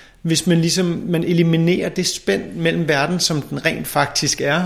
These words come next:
og verden, som man ønsker, at den skulle være. Den eliminerer man, hvis man lever inden for det. Fordi hvis du ligesom bare erkender, hvad du kan gøre noget ved, og ikke kan gøre noget ved, så er du allerede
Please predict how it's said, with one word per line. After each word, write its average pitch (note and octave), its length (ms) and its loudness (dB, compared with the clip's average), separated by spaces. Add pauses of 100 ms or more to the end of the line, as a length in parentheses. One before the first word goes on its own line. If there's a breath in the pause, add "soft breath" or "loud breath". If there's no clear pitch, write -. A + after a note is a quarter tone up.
og D#3 140 0
verden, C3+ 280 0
som D3 200 -4
man C3+ 140 -2
ønsker, D3+ 420 -2
at C#3+ 140 -4
den C3 100 -2
skulle B2+ 240 -2
være. B2 380 -2
Den E3+ 140 -2
eliminerer E3 580 0
man, E3 140 -2
hvis D3 160 -4
man D#3+ 100 -4
lever C#3+ 260 0
inden D3+ 180 -4
for F#3 80 -6
det. A3+ 220 -2 (640 loud breath)
Fordi G#3 500 0
hvis E3 200 -2
du F3 100 -6
ligesom G3+ 200 0
bare F#3 180 -2
erkender, F#3 340 -4
hvad E3 120 -2
du E3+ 60 -4
kan E3+ 200 -6
gøre E3+ 120 -4
noget D#3 160 -4
ved, D#3 80 -4
og D3 60 -2
ikke D3 120 -6
kan D3+ 80 -12
gøre C#3 140 -2
noget C#3 240 -2
ved, C#3+ 180 -2 (460 loud breath)
så - 200 -8
er D#3 120 -2
du E3+ 160 -2
allerede D3+ 340 -2